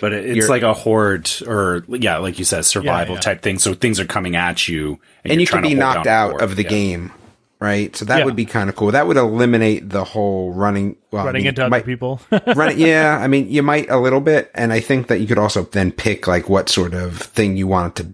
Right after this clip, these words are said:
Speaker 2: be, like a medic or this, right? Like, you could kind of make it
Speaker 1: Oh.
Speaker 2: like that. That would be kinda cool.
Speaker 3: That would be cool. I'm just, I'm thinking of myself, I'm thinking, like, Star Wars themed, right? So, like, one side is, like, stormtroopers and, like,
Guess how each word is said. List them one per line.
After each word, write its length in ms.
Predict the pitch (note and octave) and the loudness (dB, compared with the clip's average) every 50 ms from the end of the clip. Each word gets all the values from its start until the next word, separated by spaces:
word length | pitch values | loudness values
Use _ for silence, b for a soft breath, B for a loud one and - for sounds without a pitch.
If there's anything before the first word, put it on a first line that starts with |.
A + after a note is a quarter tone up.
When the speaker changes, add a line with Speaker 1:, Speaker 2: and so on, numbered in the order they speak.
| - | -4
Speaker 2:
be, 320 | - D#3+ C#3 A#2+ A2+ A2 A2 | 0 2 2 2 2 2 0
like 240 | F2+ D#2+ C2+ - - | -2 -4 -6 -8 -10
a 60 | D2+ | -10
medic 520 | E2 G2 A#2 C#3 C3+ A#2 A#2+ A#2 - - | -6 -2 0 0 2 2 0 0 -2 -4
or 200 | F2+ F2 E2+ F2+ | -4 -4 -4 -2
this, 240 | G#2+ - G#2+ - - | 0 0 0 0 0
right? 200 | A#2 A2 A2 E2 | 2 2 2 2
Like, 180 | G#2 G2+ - G#2 | 0 -2 -2 -2
you 60 | G2+ | -2
could 260 | - G#2+ - - - | -2 -2 -4 -4 -4
kind 200 | - B2 A#2 A2 | -2 0 2 2
of 180 | G#2 G2+ G2 - B B B B B B B B | 2 0 -2 -4 B B B B B B B B
make 320 | - - G2 G#2 G2 - G#2 | -6 -2 0 0 0 0 0
it 60 | - | -2
Speaker 1:
Oh. 40 | F#2 | 0
Speaker 2:
like 220 | F#2+ F2 E2+ C#2 | 0 -2 -2 -2
that. 320 | - F#2 F2 E2+ - - - | -2 -2 -2 -2 -2 -2 0
That 80 | C#3 | 0
would 100 | E3 G#3+ | 2 2
be 60 | A#3+ | 0
kinda 220 | - - A2 F#2 E2+ | 0 0 -2 -2 -2
cool. 260 | - F#2 G#2+ A2+ - b b b b b b b b b - | -2 -2 -4 -4 -6 b b b b b b b b b 0
Speaker 3:
That 160 | D4 D#4 E4+ | 0 0 0
would 120 | D#4+ G3+ | 0 0
be 20 | - | 2
cool. 160 | F3 F3 - | 2 2 4
I'm 160 | E3 G3+ A3 | 2 2 2
just, 220 | A#3+ C4 G3+ - - - | 2 0 -2 -2 -2 -2
I'm 180 | E3+ F#3+ G#3+ G3+ | 0 0 0 0
thinking 320 | A#3 A3 F3+ - E3 D#3+ | 0 -2 -2 0 0 0
of 80 | D#3 C#3+ | 2 2
myself, 380 | C#3 C3+ B2+ - C3+ B2+ A#2+ C3+ | 2 0 2 2 0 0 2 2
I'm 140 | C#3+ D3 | 0 0
thinking, 240 | E3+ E3 D3+ D3 C#3+ | 0 0 0 2 2
like, 180 | C3+ B2+ A#2+ G#2 | 2 2 0 0
Star 320 | - - C3+ B2 A#2 A#2 | -2 0 2 2 2 2
Wars 240 | A2+ G#2+ G#2 G2 - | 0 -2 -4 -6 -8
themed, 300 | - G#2+ G2 F#2 F2+ A#2+ | -8 -10 -10 -10 -6 -4
right? 260 | A#2+ A#2+ A#2 A#2 A2+ | -2 -2 -2 -2 -2
So, 140 | - - C3+ | -2 0 2
like, 180 | B2+ C3 - B2+ | 2 0 0 0
one 220 | C3 C3 C3+ C3+ | -2 -2 -2 0
side 320 | - D3 C3+ C3+ C3 B2 | 0 0 2 2 2 2
is, 160 | B2 A#2+ A2 B2 | 0 -2 -2 -2
like, 140 | A2+ G#2+ | -4 -4
stormtroopers 800 | - - C#3 B2+ B2 A#2+ A2+ - B2 A2+ - A2+ A2+ A#2 A2 G#2 | -4 -2 -2 0 0 0 -2 -4 -4 -4 -4 -4 -4 -4 -2 -2
and, 100 | C3 A#2+ | -2 0
like, 180 | A#2+ A2+ A2 | 0 -2 -2